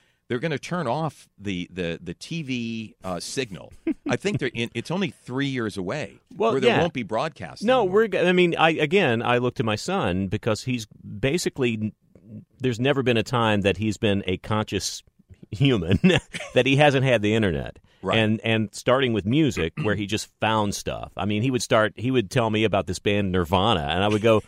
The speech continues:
Speaker 1: <laughs>
Speaker 2: "How did you find Nirvana? I didn't play any Nirvana." And he and his buddies would be, like, obsessed with Nirvana.
Speaker 1: <laughs> Right.
Speaker 2: "Alex, y-, the baby on the cover of Nevermind is older than you are."
Speaker 1: <laughs>
Speaker 2: Um,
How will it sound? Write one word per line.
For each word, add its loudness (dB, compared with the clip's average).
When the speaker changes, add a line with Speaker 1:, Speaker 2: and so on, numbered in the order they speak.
Speaker 1:
<laughs> -20
Speaker 2:
"How -4
did -4
you -2
find -2
Nirvana? 0
I 0
didn't -4
play 4
any 2
Nirvana." -2
And 0
he 0
and 2
his 2
buddies 2
would 2
be, 4
like, 2
obsessed 0
with -2
Nirvana. 2
Speaker 1:
<laughs> -10
Right. -8
Speaker 2:
"Alex, 0
y-, -8
the 2
baby 4
on 0
the 2
cover 2
of 0
Nevermind 2
is -2
older 4
than 2
you 2
are." -2
Speaker 1:
<laughs> -10
Speaker 2:
Um, 2